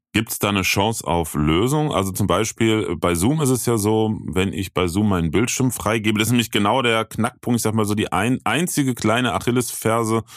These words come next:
unserer ganzen Studios. Denn, ähm, bei unseren Studiokonzepten ist es ja so, du hast deinen separaten Präsentationsrechner, der wird über den Atem, äh, Videopult dann halt eingespeist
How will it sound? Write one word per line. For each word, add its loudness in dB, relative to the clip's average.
unserer 2
ganzen 0
Studios. 2
Denn, 0
ähm, -2
bei 2
unseren 2
Studiokonzepten 0
ist 0
es -4
ja 2
so, 2
du 0
hast -4
deinen 0
separaten -2
Präsentationsrechner, -2
der 0
wird 0
über -2
den -2
Atem, 0
äh, -2
Videopult 0
dann -2
halt -2
eingespeist -2